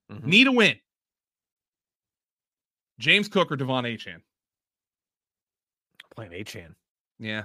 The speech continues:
Speaker 1: I mean,
Speaker 2: I am too.
Speaker 1: he is just
Speaker 2: I am so loaded
Speaker 1: he's,
Speaker 2: at running
Speaker 1: he's lightning
Speaker 2: back
Speaker 1: in
Speaker 2: in
Speaker 1: a
Speaker 2: this
Speaker 1: bottle.
Speaker 2: league. I'm loaded at running back in this league, Drake. My running backs, it's a twelve team league.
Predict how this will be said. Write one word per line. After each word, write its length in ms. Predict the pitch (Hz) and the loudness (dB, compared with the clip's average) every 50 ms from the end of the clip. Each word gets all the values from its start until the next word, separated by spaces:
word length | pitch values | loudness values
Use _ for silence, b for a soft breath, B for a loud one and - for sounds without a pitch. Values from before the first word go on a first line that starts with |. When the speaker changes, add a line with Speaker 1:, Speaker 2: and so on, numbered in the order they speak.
| - _ - | -12 _ -12
Speaker 1:
I 140 | - 107 110 | -10 -8 -8
mean, 100 | 104 104 | -8 -8
Speaker 2:
I 40 | |
am 140 | 104 107 104 | -10 -10 -10
too. 180 | 104 - 110 107 | -6 -6 -4 -2
Speaker 1:
he 180 | 135 151 156 | 0 0 0
is 160 | 147 123 - - | 0 -2 -4 -8
just 560 | - - - 131 131 127 - - - - _ _ _ _ _ _ _ _ _ _ - - | -10 -4 0 2 2 2 0 -4 -12 -16 _ _ _ _ _ _ _ _ _ _ -2 2
Speaker 2:
I 120 | 156 156 | 2 2
am 100 | 156 156 | 2 0
so 300 | 143 - - 151 139 139 | -4 -6 -2 0 2 2
loaded 280 | 135 131 131 127 131 131 | 2 2 0 0 0 0
Speaker 1:
he's, 20 | 123 | -2
Speaker 2:
at 100 | 123 - | -2 -4
running 160 | 117 117 139 | -2 -4 -2
Speaker 1:
he's 60 | 123 135 | 2 4
lightning 260 | 147 156 151 160 156 | 4 4 4 2 2
Speaker 2:
back 20 | |
Speaker 1:
in 0 | |
Speaker 2:
in 60 | 156 | 0
Speaker 1:
a 40 | 151 | 4
Speaker 2:
this 40 | 127 | 4
Speaker 1:
bottle. 260 | 147 151 151 151 - | 6 4 4 4 0
Speaker 2:
league. 160 | - _ _ _ _ _ _ _ _ _ _ - | -4 _ _ _ _ _ _ _ _ _ _ -14
I'm 140 | 123 123 117 113 117 | -12 -12 -10 -6 -2
loaded 280 | 120 117 113 110 104 | -2 -2 -2 -2 -6
at 80 | 98 - | -6 -6
running 200 | 101 98 98 95 | -8 -8 -8 -10
back 160 | 95 90 - | -14 -14 -14
in 60 | 95 87 | -16 -18
this 140 | 82 - - | -18 -16 -14
league, 140 | 87 85 90 | -16 -14 -14
Drake. 300 | - 85 85 85 _ _ _ _ _ _ _ _ - | -14 -14 -14 -14 _ _ _ _ _ _ _ _ -2
My 120 | 123 123 | 0 0
running 240 | 123 135 139 147 143 | 2 2 0 0 2
backs, 400 | 135 127 120 117 - - - - - | 2 2 2 0 -2 -8 -12 -10 -10
it's 140 | 135 135 143 | -10 -10 -6
a 40 | |
twelve 260 | - - 254 240 233 - | 0 4 4 4 4 2
team 160 | 233 202 180 | 0 0 0
league. 220 | 175 143 - B | 0 -2 -2 B